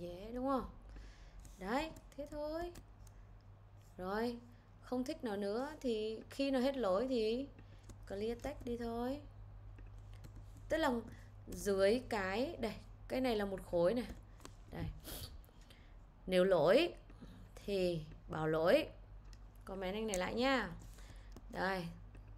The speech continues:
Còn nếu nó không rơi vào đây thì đương nhiên nó sẽ clear luôn cái dòng này. Thấy không? Nghĩa là nó không có rơi vào, không có rơi vào chỗ này thì chỗ này nó sẽ gán ngược lại bằng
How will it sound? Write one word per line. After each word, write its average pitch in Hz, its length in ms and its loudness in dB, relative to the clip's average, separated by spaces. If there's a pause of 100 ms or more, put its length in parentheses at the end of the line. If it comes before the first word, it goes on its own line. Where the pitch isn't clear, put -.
(320)
Còn 196 300 4
nếu 170 180 8
nó 220 80 4
không 277 200 6
rơi 254 180 12
vào 233 80 8
đây 220 240 10
thì 233 80 2
đương 208 200 2
nhiên 220 120 2
nó 185 80 2
sẽ 226 140 -2
clear 202 380 4
luôn 196 160 2
cái 185 100 -2
dòng 156 240 -2
này. 147 200 -6 (800)
Thấy 202 160 -2
không? 185 180 0 (1080)
Nghĩa 247 200 6
là 320 120 6
nó 185 160 4
không 320 420 0
có 294 120 8
rơi 269 380 12
vào, 214 520 2 (420)
không 294 260 4
có 294 100 10
rơi 254 280 10
vào 220 160 4
chỗ 185 180 0
này 196 340 2 (840)
thì 202 240 0
chỗ 196 200 0
này 214 240 2
nó 180 80 0
sẽ 220 160 -4
gán 175 320 -2
ngược 208 200 -2
lại 175 200 0
bằng 180 300 -6